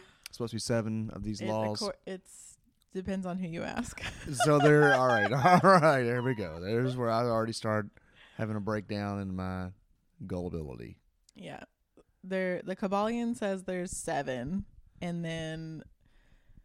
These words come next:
Speaker 1: somebody else who wrote some famous book says there's twelve.
Speaker 2: Mm-hmm.
Speaker 1: And then since then
Speaker 2: It's like the chakras, you know, there's, like,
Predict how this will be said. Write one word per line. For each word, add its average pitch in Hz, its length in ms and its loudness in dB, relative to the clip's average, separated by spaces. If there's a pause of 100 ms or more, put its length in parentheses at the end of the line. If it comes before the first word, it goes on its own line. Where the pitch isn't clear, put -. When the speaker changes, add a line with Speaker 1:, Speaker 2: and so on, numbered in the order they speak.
(320)
Speaker 1:
somebody 196 500 0
else 165 500 -2
who 185 180 -4
wrote 160 280 -4
some 160 220 -8
famous 160 360 -8
book 151 380 -8
says 160 280 -10
there's 151 240 -8
twelve. 156 560 -6
Speaker 2:
Mm-hmm. 95 200 -8
Speaker 1:
And 175 160 -4
then 160 440 -8
since 214 360 -2
then 156 580 -8 (100)
Speaker 2:
It's - 100 -16
like 110 140 -6
the 95 60 -8
chakras, 104 640 -6
you 104 60 -6
know, 101 240 -4
there's, 98 180 -6
like, 80 260 -12